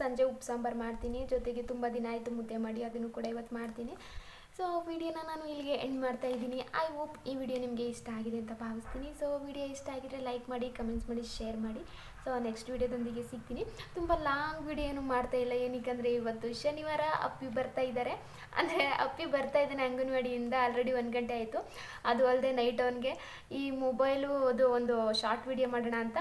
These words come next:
ಮೊಬೈಲ್ ಓಪನ್ ಮಾಡೋದು ಒಂದು ವಿಡಿಯೋ ಮಾಡ್ತಾ ಇದ್ದೆ, ಅದನ್ನ ಕಟ್ ಮಾಡ್ತಾ ಇದ್ದೆ, ಎಡಿಟ್ ಮಾಡ್ತಾ ಇದ್ದೆ. ಅಪ್ಪಿ ನೋಡ್ಬಿಟ್ಟು "ಯಾರ್ದಮ್ಮ?" ಅಂತ ಅಂದ. ನಾನು ಸುಮ್ನೆ "ಅಪ್ಪ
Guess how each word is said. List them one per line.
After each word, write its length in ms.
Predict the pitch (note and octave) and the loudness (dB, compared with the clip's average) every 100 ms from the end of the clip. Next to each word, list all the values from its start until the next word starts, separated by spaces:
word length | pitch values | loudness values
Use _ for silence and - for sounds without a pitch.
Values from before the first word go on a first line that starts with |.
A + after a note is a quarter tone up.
| E4+ | 0
ಮೊಬೈಲ್ 240 | B3 A#3+ A#3+ | 2 2 0
ಓಪನ್ 200 | A3+ A#3 A#3 | 0 0 2
ಮಾಡೋದು 220 | A3+ A3+ | 2 2
ಒಂದು 120 | A3+ | -2
ವಿಡಿಯೋ 160 | A#3 A3+ A3 | 0 0 0
ಮಾಡ್ತಾ 220 | A3 A3 | 0 0
ಇದ್ದೆ, 160 | A3 F4 F#4 C4 | 0 -2 0 0
ಅದನ್ನ 240 | A3+ A#3 A3+ A3 A3 | 0 0 -2 -2 -2
ಕಟ್ 180 | A#3+ A3+ C4+ | -4 -2 -4
ಮಾಡ್ತಾ 220 | C4+ B3+ | -2 0
ಇದ್ದೆ, 120 | A#3+ A3+ | 2 2
ಎಡಿಟ್ 220 | A#3+ B3 | 0 -2
ಮಾಡ್ತಾ 180 | A#3+ A#3+ | -2 0
ಇದ್ದೆ. 100 | A#3 A3+ | -2 -2
ಅಪ್ಪಿ 160 | C#4+ D4 | -4 -4
ನೋಡ್ಬಿಟ್ಟು 340 | B3+ A#3+ B3 C#4 | -2 -2 -2 0
"ಯಾರ್ದಮ್ಮ?" 380 | A3+ B3+ B3+ A#3+ A3 | 0 2 0 0 -2
ಅಂತ 120 | A3 G#3 | -2 -6
ಅಂದ. 140 | G#3+ - - - - C4 | -8 -10 -12 -16 -10 -4
ನಾನು 120 | B3+ A#3+ | -2 -2
ಸುಮ್ನೆ 180 | B3 B3+ | -4 -2
"ಅಪ್ಪ 100 | B3 | -2